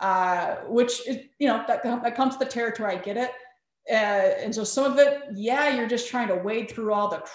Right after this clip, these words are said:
crap. Uh, and some of the other stuff is, I mean, uh, the, uh, in an industry in general, we become a really, really profitable.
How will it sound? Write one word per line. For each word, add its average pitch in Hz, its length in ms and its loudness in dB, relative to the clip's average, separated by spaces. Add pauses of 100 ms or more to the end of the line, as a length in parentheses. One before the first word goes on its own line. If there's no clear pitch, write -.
(140)
crap. 269 420 -4 (420)
Uh, 202 300 2
and 220 100 -2
some 285 160 2
of 294 60 6
the 285 60 8
other 285 100 4
stuff 269 300 0
is, 196 320 -4 (280)
I - 20 -10
mean, 190 360 -8 (760)
uh, 226 60 0
the, 233 120 0
uh, - 360 -2
in 196 140 -4
an 190 100 -2
industry 240 400 -2
in 185 140 -4
general, 240 680 -2 (240)
we 220 140 -2
become 202 580 -2
a 175 80 -2
really, 185 600 -2
really 247 160 2
profitable. - 720 0